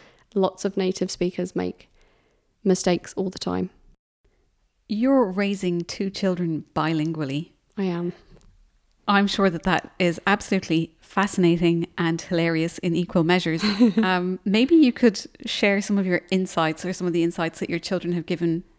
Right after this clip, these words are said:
Speaker 2: you into language acquisition.
Speaker 1: It's definitely interesting.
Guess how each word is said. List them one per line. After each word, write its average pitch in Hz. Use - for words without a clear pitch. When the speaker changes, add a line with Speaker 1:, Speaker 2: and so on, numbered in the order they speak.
Speaker 2:
you 160
into 160
language 165
acquisition. -
Speaker 1:
It's 208
definitely 311
interesting. 196